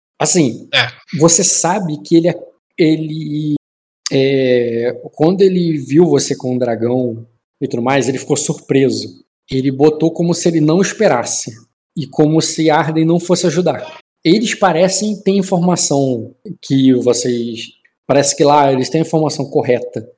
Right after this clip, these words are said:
Speaker 1: de que vocês romperam com Arden.
Speaker 2: Uhum.
Speaker 1: O problema é que essa invasão começou antes disso.
Speaker 2: Ah, agora você me deu um ponto pra poder pensar. Deixa eu pensar aqui.
Speaker 1: A invasão
Speaker 2: É.
Speaker 1: começou muito antes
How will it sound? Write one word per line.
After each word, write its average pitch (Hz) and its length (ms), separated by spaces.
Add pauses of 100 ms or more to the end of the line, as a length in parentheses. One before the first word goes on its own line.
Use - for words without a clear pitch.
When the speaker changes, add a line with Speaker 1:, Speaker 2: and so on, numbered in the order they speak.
(260)
Speaker 1:
de 127 140
que - 160
vocês 131 880
romperam 139 400
com 127 160
Arden. 127 340 (400)
Speaker 2:
Uhum. 123 240
Speaker 1:
O 110 60
problema 139 720
é 156 100
que 180 500
essa 170 240
invasão 170 300
começou 175 380
antes 180 200
disso. 143 340 (360)
Speaker 2:
Ah, 131 160 (160)
agora 156 260
você - 140
me 202 80
deu 196 140
um 202 100
ponto 202 240
pra 202 120
poder 196 180
pensar. 208 400
Deixa 113 220
eu 123 40
pensar 143 320
aqui. 113 260 (640)
Speaker 1:
A 139 100
invasão 165 460
Speaker 2:
É. 185 160
Speaker 1:
começou 185 320
muito 170 500
antes 160 560